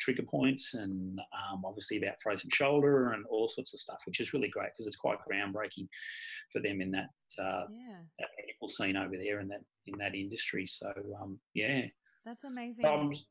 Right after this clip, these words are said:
Speaker 1: so excited to have him out. It's gonna be
Speaker 2: Yeah.
Speaker 1: great. He's a, such a wonderful educator too. But, you know, it's, it's gonna be in pretty well much eighty-five percent hands-on.
Speaker 2: Fantastic.
Speaker 1: And, um, you know, people will be taught.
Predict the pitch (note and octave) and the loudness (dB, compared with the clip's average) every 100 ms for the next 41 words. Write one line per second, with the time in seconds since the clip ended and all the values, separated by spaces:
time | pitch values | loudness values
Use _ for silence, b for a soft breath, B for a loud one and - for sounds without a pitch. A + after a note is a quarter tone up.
0 | _ - - F3+ D#3 C3 B2+ A#2 G#2+ G2 | _ -10 0 4 6 4 2 0 0 -2
1 | G2+ F#2+ F#2 F#2 F2+ - - - - A#3+ | -2 -2 0 0 -2 -4 -4 -2 -2 -2
2 | A2 F#2+ A2 C3+ C#3+ - - C3+ D3 B2+ | -2 0 4 4 2 0 0 2 4 4
3 | A2 G#2+ G#2 A2+ G2 F#2 G2 A#2 G2 F2+ | 2 0 -2 -2 -2 -2 -6 -6 -4 -4
4 | - F#2 F2+ - _ - A#2+ - - - | -2 -2 -4 -10 _ 0 2 -2 -10 0
5 | A#2 G2 A#2 G#2+ - - - - A#2 A2+ | 2 2 -2 -2 -4 -4 -4 0 2 2
6 | G#2+ G2 G2 B B B - D3+ C3 A2+ | 2 0 -2 B B B 4 6 6 6
7 | G#2 G#2 G#2 G2 - G#2 G2+ - G#2+ - | 2 2 2 0 0 2 2 -2 -4 -6
8 | - - A2+ G#2+ B2+ F#3 - _ _ _ | -8 -4 -2 0 0 0 -4 _ _ _
9 | _ _ _ G#3 F#3 F#3 G#3+ - - _ | _ _ _ -16 -16 -16 -18 -20 -20 _
10 | _ _ _ A2+ G#2+ G2 G2+ G#2+ G#2 G2+ | _ _ _ -8 -4 -4 -4 -2 0 0
11 | G#2 - G2+ G2+ - - A2+ A2 G#2+ G2+ | 0 0 0 0 0 2 2 2 0 -2
12 | - - A2 | -2 2 4